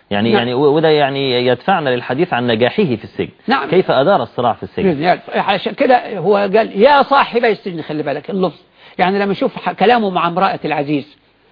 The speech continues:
Speaker 2: لما قالت: "ائتنا"، قال: "معاذ الله إنه ربي أحسن مثواي".
Speaker 1: نعم.
Speaker 2: اللفظ الطيب، ما قالش: "أنت كذا ولا كذا".
Speaker 1: نعم.
Speaker 2: "معاذ الله إنه ربي أحسن مثواي
Speaker 1: نعم.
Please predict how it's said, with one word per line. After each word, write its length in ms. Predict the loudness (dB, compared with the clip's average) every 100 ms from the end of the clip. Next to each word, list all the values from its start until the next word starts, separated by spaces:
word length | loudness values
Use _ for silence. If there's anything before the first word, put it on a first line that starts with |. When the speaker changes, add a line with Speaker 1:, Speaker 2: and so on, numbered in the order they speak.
| _ _ -8
Speaker 2:
لما 840 | -2 -2 0 2 2 0 0 -2
قالت: 440 | -8 -4 0 0 -2
"ائتنا"، 280 | -6 -12 -8
قال: 280 | 0 0 2
"معاذ 280 | 0 -2 -2
الله 260 | -6 -8 -10 _ _ _ _ _ _ _ -6
إنه 300 | -2 0 0
ربي 400 | 0 -2 -6 -4
أحسن 400 | -6 -6 -10 -8
مثواي". 360 | -10 -10 -10
Speaker 1:
نعم. 160 | -6 0
Speaker 2:
اللفظ 260 | 2 0 -4
الطيب، 400 | -4 -4 -4 -8 _ _ -10
ما 100 | -4 -2
قالش: 180 | -2
"أنت 140 | -2 -4
كذا 280 | -2 0 0
ولا 200 | -2 -4
كذا". 260 | -6 -8 -10
Speaker 1:
نعم. 200 | -10 -12 -18 -6
Speaker 2:
"معاذ 420 | -2 0 2 2
الله 340 | 0 -2 -4 -6 _ _ _
إنه 240 | -4 -2 2
ربي 480 | 0 0 -4 -4 -2
أحسن 500 | -4 -6 -8 -8 -8
مثواي 420 | -6 -2 -2 -2 _ -20
Speaker 1:
نعم. 160 | -18